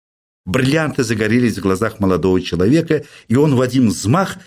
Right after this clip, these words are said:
исчеркал ещё одну страницу. «Правда ли, что это вызовет мировой переворот в животноводстве?» «Что это за газетный вопрос?» — завыл Персиков. «И вообще я не даю вам разрешения писать чепуху. Я вижу по вашему лицу, что вы пишете какую-то мерзость».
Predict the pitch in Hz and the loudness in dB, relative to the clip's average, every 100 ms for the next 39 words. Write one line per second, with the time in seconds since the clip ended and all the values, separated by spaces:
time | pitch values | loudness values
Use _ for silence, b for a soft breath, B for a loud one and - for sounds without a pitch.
0 | B 151 - - 120 - 175 147 196 196 | B -4 -2 -4 -2 0 0 2 0 0
1 | - - 113 95 95 92 - 92 87 87 | -6 -2 -2 0 -2 -4 -2 0 2 0
2 | - 82 82 _ _ _ - 185 220 233 | -2 -6 -6 _ _ _ -2 0 2 2
3 | 240 233 240 240 226 233 214 226 - 190 | 2 2 0 0 2 2 2 0 2 2
4 | 208 226 233 202 220 202 220 185 120 185 | 4 2 2 2 2 4 2 0 0 -2
5 | 214 208 196 151 - - 65 - - - | 0 0 2 0 -4 -10 -10 -6 -8 -6
6 | 147 151 151 151 131 147 135 139 135 135 | -2 2 2 0 -2 -2 -2 -2 0 -2
7 | 139 139 139 - 120 127 - - 98 127 | 0 0 0 -2 0 0 0 -6 0 2
8 | 127 - 123 117 98 90 82 - B - | 2 2 -2 -2 -4 -2 -4 -6 B -4
9 | 131 190 196 - 214 202 185 170 160 190 | 0 0 -2 2 2 4 0 0 0 2
10 | 220 139 180 180 165 170 165 196 185 175 | 0 0 0 0 0 -2 0 0 0 0
11 | 175 180 185 180 - 180 190 185 107 69 | -2 0 -2 -2 -4 0 0 0 -4 -6
12 | _ _ _ 110 170 233 202 214 208 208 | _ _ _ -2 2 2 2 0 0 2
13 | 226 202 202 202 196 220 202 - 190 233 | 0 2 2 2 0 -2 -4 -2 2 2
14 | 240 214 - 175 185 196 190 214 196 208 | 2 0 0 -2 0 -2 0 0 2 2
15 | 180 175 208 - 92 82 - | 4 6 4 0 -8 -8 -16